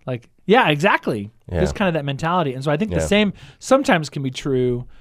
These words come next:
Speaker 1: of priests and, like, "Oh, yeah, you ha-, you do have a family.
Speaker 2: Yeah,
Speaker 1: Oh,
Speaker 2: yeah.
Speaker 1: yeah."
Speaker 2: Just because I'm not married doesn't
Speaker 1: No.
Speaker 2: mean I don't have a family.
Speaker 1: Right,
Speaker 2: Yeah.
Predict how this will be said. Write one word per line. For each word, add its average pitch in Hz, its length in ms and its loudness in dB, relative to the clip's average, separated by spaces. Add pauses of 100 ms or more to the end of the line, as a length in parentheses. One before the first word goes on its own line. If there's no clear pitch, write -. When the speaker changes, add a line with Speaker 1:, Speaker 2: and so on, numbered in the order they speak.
(360)
Speaker 1:
of - 220 -8
priests 156 260 0
and, 117 100 -6
like, 110 280 -12
"Oh, 277 140 -4
yeah, 277 200 -4
you 214 200 -2
ha-, 233 120 -6
you 240 160 -6
do 294 200 -4
have 269 180 -6
a 160 80 -8
family. 165 640 -8
Speaker 2:
Yeah, 123 520 0
Speaker 1:
Oh, 113 60 -2
Speaker 2:
yeah. 110 440 -2
Speaker 1:
yeah." 127 60 -6
Speaker 2:
Just 120 140 -6
because 131 160 -4
I'm 117 140 2
not 104 160 2
married 92 240 0
doesn't 87 180 -2
Speaker 1:
No. 87 60 -2
Speaker 2:
mean 85 60 -2
I 82 40 0
don't 82 200 -4
have 82 140 -4
a 69 40 -14
family. 80 360 -8
Speaker 1:
Right, 156 340 2
Speaker 2:
Yeah. 85 200 -2